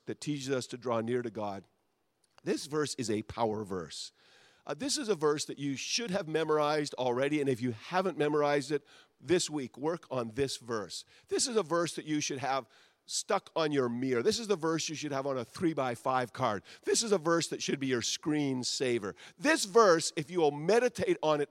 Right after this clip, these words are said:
every day, I promise you, next week will be better than last week. This is a power verse. And it's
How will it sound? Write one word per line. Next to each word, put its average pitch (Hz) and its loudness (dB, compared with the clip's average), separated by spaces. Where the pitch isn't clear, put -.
every 180 0
day, 147 0
I 131 2
promise 196 2
you, 143 -6
next 180 2
week 180 4
will 147 0
be 139 2
better 131 2
than 123 0
last 117 -2
week. 98 -4
This 277 2
is 165 4
a 143 4
power 175 4
verse. 131 0
And 175 2
it's 165 -6